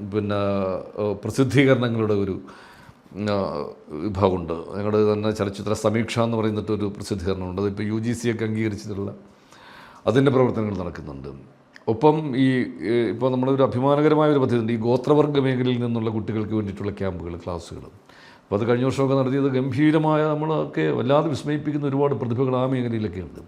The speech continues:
അവർക്കൊന്നും അങ്ങനെ വലിയ അവസരങ്ങളൊന്നും ഈ മുഖ്യധാരയിൽ, അല്ല, നമ്മുടെ ഈ, പിന്നെ, നഗരത്തിലൊക്കെ ത-, ഉള്ള കുട്ടികൾക്ക് കിട്ടുന്ന അവസരങ്ങളോ അങ്ങനെ ഒരു സാഹചര്യമായി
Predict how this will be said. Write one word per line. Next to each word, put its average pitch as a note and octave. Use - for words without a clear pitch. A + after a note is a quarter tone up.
അവർക്കൊന്നും D3+
അങ്ങനെ E3
വലിയ D#3
അവസരങ്ങളൊന്നും D#3+
ഈ -
മുഖ്യധാരയിൽ, D3
അല്ല, C#3
നമ്മുടെ C#3
ഈ, C#3+
പിന്നെ, G#2
നഗരത്തിലൊക്കെ C3+
ത-, C3+
ഉള്ള C3+
കുട്ടികൾക്ക് B2+
കിട്ടുന്ന C3+
അവസരങ്ങളോ A#2+
അങ്ങനെ D3
ഒരു D#3+
സാഹചര്യമായി E3